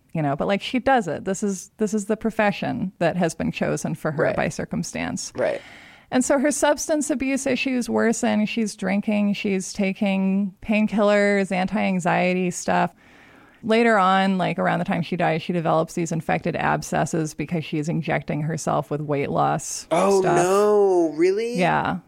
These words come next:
Speaker 2: Oh, that's so sad.
Speaker 1: It's like she's one of the women in Death Becomes Her, and, like, you broker this bargain to, like, make yourself beautiful in the way that men want, but then it starts falling apart.
Speaker 2: Yeah, that's awful.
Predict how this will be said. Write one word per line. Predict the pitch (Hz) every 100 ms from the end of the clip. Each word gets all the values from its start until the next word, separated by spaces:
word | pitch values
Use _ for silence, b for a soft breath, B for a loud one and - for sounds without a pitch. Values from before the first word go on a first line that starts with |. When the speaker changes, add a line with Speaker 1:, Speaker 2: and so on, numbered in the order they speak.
| -
Speaker 2:
Oh, | 202 214 208 202 202 196 190
that's | 190 196 -
so | - 202 196 190
sad. | - 196 185 175 156 147
Speaker 1:
It's | - 359 -
like | 440 440
she's | 453 415
one | 311 330
of | 339
the | 294
women | 240 233 247
in | 226
Death | 202 190 -
Becomes | 185 - 170 170 -
Her, | 147 147
and, | 160
like, | 165 -
you | 180
broker | 165 170 170 - 175
this | 170
bargain | - 151 151 165 - 185
to, | 180
like, | 151 151 170
make | 156 160
yourself | 202 170 170 156 -
beautiful | 151 160 156 151 156
in | 143
the | 156
way | 147 147
that | - -
men | 151 151
want, | 151 143 -
but | 147
then | 165
it | 165 -
starts | - 160 - -
falling | - 180 151 151 147 143
apart. | 151 147 - 131
Speaker 2:
Yeah, | 127 123 110 101 104 -
that's | 143 - -
awful. | 123 127 - 110 95 92